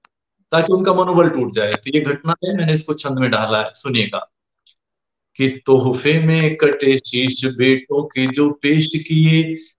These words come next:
कहा आप दोनों को ये एक एक फूल है, एक आपके लिए, एक आपकी बेगम के लिए। कि तोहफे में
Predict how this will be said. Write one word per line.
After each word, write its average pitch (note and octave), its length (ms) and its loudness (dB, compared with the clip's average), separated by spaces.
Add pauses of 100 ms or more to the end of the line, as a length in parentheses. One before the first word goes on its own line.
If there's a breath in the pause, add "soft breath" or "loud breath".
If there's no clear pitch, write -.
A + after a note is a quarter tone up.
कहा D#3 520 4
आप F3 200 -2
दोनों F3 520 2
को D3 340 0
ये C3 180 2
एक A#2 440 -2
एक C3+ 460 0
फूल C#3 460 -4
है, B2 240 -2
एक B2+ 220 -4
आपके C3 260 -2
लिए, F3 100 0
एक E3+ 100 -4
आपकी C#3 200 -6
बेगम A2+ 240 -2
के G2 260 -10
लिए। - 60 -20 (500 soft breath)
कि C3 200 -2
तोहफे B2+ 580 0
में D#3 320 2